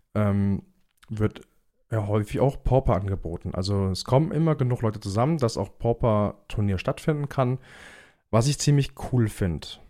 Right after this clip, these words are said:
Außerdem gibt es eine Discord, ein, ein Discord, ähm, auf dem man Paper Pauper Magic, so heißt der, so heißt der Discord, kann man pe-, eben spielen und das ist ein, gibt's immer so monatliche Turniere, wo man einfach teilnehmen kann.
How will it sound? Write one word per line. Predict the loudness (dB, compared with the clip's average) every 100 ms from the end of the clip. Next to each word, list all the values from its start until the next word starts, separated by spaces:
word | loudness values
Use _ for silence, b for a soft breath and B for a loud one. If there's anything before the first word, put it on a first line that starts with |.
| _ _ 2
Außerdem | 4 6 4 4 4 2 0 B B B B 0
gibt | 2 2
es | 0 0 -2
eine | 0 2 2 2 2 0
Discord, | 0 0 0 -2 0 2 0
ein, | -2 -6 -6
ein | -10 -10 -8
Discord, | -6 -4 0 2 2 -2
ähm, | -2 0 2 0 -4 -6
auf | -2
dem | 2 2
man | 2 2
Paper | 0 0 0 -2
Pauper | -2 -4 -2 0
Magic, | 0 -2 -4 -8 -10 -12
so | -6
heißt | -4 -4
der, | -6 -6 -10 _ _ _ _ _ -12
so | -4
heißt | -2 0
der |
Discord, | -2 -2 -2 -2
kann | 0 2
man | 2 2
pe-, | -4 -4
eben | -2 0 -2
spielen | -2 4 6 6
und | 2
das | -2
ist | 0
ein, | 2 0 -2 -10 -8
gibt's | -6 0
immer | 0
so | 2
monatliche | 4 4 4 0 -6
Turniere, | -2 0 2 2 2
wo | 2
man | 0
einfach | -2 -4
teilnehmen | -2 0 2 0 -2
kann. | -4 -4 -4